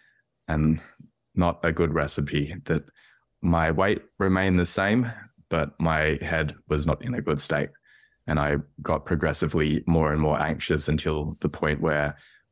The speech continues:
I hit essentially a rock bottom and sought recovery for my eating disorder. And that's no longer an issue for me. I, I now have a diversity of coping strategies that I use. And I think that's really key, that I don't want to be overdoing it in any one area.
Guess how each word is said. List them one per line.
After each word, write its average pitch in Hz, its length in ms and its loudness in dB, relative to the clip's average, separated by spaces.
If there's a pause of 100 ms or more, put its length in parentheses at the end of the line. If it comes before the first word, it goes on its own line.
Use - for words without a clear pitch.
I 73 380 2
hit 73 280 -2 (120)
essentially 76 440 0
a 73 60 2
rock 73 300 -2
bottom 73 500 0
and 73 420 2
sought 78 280 -2
recovery 76 680 -2 (140)
for 76 400 -2
my 80 240 0
eating 80 220 2
disorder. 78 480 0 (720)
And 90 80 4
that's 90 180 -2
no 110 140 2
longer 92 260 2
an 82 80 2
issue 82 300 0
for - 140 -4
me. 80 200 2
I, 76 240 -2
I 80 80 -2
now 78 500 0
have 82 220 -4
a 82 80 0
diversity 82 560 2
of 95 80 -2
coping 104 340 0
strategies 101 600 -2
that 95 100 0
I 90 120 2
use. 135 380 2 (140)
And 85 100 0
I 82 80 2
think 85 200 0
that's 80 320 -2
really 82 320 4
key, 80 420 -2 (140)
that 78 180 0 (380)
I 82 80 0
don't 85 160 2
want 85 140 2
to 82 40 2
be 80 160 2
overdoing 80 480 2
it 78 240 -2
in 82 140 0
any 80 160 0
one 80 180 0
area. 92 480 2